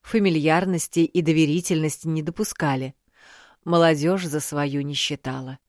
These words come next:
Самцы сторонились и избегались, а самки здоровались,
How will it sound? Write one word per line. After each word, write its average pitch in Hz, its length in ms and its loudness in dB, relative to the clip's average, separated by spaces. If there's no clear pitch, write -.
Самцы 202 460 -2
сторонились 151 680 -6
и 151 140 -4
избегались, 147 640 -4
а 196 80 0
самки 208 540 0
здоровались, 180 840 0